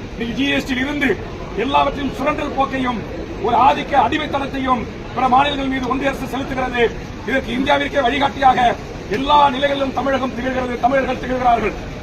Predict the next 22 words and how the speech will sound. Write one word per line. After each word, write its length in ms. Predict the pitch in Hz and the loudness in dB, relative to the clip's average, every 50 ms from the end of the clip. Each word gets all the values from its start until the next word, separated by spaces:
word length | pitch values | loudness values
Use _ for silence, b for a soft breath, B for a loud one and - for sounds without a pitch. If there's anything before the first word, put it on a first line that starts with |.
| - - | -2 0
அதனால் 400 | 190 220 240 247 269 285 277 269 - - - - - - | 2 4 6 6 6 6 4 2 -2 -8 -10 -8 -6 -2
தமிழர்களின் 420 | 208 262 277 277 262 262 262 247 | 0 2 2 4 4 2 2 4
வாக்கை 300 | 240 254 262 - 285 262 | 4 4 4 4 0 -4
பெற்ற 280 | - 269 269 269 269 254 | -4 -4 -4 -2 0 0
நாம 220 | 240 247 247 247 | 0 0 0 -2
மன்னிய 260 | 233 240 254 269 269 | -4 -4 -4 -2 -2
முதலமைச்சர் 460 | 262 240 254 277 269 262 - 269 262 | -2 -2 -2 -2 -2 -2 -2 -2 -2
அவர்கள் 280 | 262 262 277 285 285 - - - - - - - | 0 0 0 0 -2 -4 -6 -10 -10 -12 -8 -4
ஒரு 120 | - 220 208 | -2 0 0
வரலாற்று 400 | - 277 294 294 294 - 277 269 - | 2 4 4 4 4 2 -2 -4 -4
சிறப்புமிக்க 440 | 262 269 - - 262 262 269 262 | -4 -4 -4 -4 -4 -2 -2 -2
முன்னெடுப்பை 400 | 226 247 269 277 262 254 262 247 | -2 -2 -2 -2 -2 -2 -2 -2
எடுத்திருக்கிறார். 540 | 233 - - 247 254 240 240 240 240 226 214 - - - 233 233 - - | -2 -2 -4 -6 -6 -4 0 4 4 4 4 2 -2 -8 -8 -8 -6 -6
இதில் 140 | 240 240 226 | -4 -4 -4
உறுதியாக 440 | 226 262 277 - - 285 285 277 247 | -4 -4 -4 -2 2 4 4 4 4
இருந்து 440 | 254 254 247 247 240 240 226 196 - - - - 170 - | 2 -2 -2 2 2 4 4 2 0 -4 -12 -12 -10 -6
இந்த 340 | - 269 269 262 254 240 208 - - - - 196 | -4 -2 0 2 2 2 2 0 -4 -6 -4 -2
தன்னுரிமை 380 | 233 269 277 285 277 269 277 | 0 0 0 -2 -2 -2 -2
இருக்கக்கூடிய 520 | 285 285 277 - - 277 262 254 247 233 - - - | -2 -4 -4 -6 -4 -2 -2 0 0 0 -2 -2 -2
ஒரு 160 | 214 233 233 240 | 0 0 2 2
தமிழர் 300 | 247 269 285 277 262 240 | 2 2 2 0 0 4
நாடு, 400 | 240 247 262 240 240 226 190 | 4 4 4 4 4 0 0